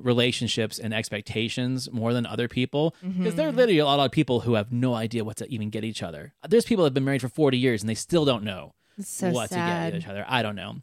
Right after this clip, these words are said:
Speaker 2: They don't know. They can't tie their shoes and talk at the same time. Those are those people. They can't chew gum and
Speaker 1: Those
Speaker 2: walk
Speaker 1: people.
Speaker 2: at the same time.
Speaker 1: Right.
Speaker 2: Yeah.
Speaker 1: Was there anything on that list that you would have added?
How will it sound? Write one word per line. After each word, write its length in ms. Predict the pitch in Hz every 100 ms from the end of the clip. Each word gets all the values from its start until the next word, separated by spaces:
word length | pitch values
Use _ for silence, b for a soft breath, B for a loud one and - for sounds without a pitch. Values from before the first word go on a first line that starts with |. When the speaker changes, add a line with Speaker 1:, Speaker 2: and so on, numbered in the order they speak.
| _
Speaker 2:
They 100 | 185
don't 160 | 196 190
know. 140 | 170 -
They 220 | 175 170
can't 340 | - 165 -
tie 200 | - 160 156
their 120 | 156
shoes 540 | - 156 151 151 147
and 120 | 151 151
talk 260 | 156 151
at 80 | -
the 60 | 151
same 260 | 160 156
time. 300 | 156 151 151
Those 160 | 160 185
are 60 | 170
those 240 | 151 147
people. 340 | - 117 110 113
They 120 | 127
can't 240 | 156 127
chew 200 | - 156 151
gum 260 | 254 220
and 80 | 165
Speaker 1:
Those 80 | 156
Speaker 2:
walk 220 | 254 -
Speaker 1:
people. 440 | - - - - 120
Speaker 2:
at 80 | -
the 60 |
same 120 | 120
time. 80 | 117
Speaker 1:
Right. 400 | 117 104 98 - _ _ _ _
Speaker 2:
Yeah. 220 | - 67 -
Speaker 1:
Was 120 | 143
there 80 | 170
anything 240 | 170 185
on 80 | 170
that 160 | 156 120
list 320 | 135 135 -
that 160 | 110 101
you 160 | 110
would 100 | 123
have 100 | 127 -
added? 460 | 120 117 123 135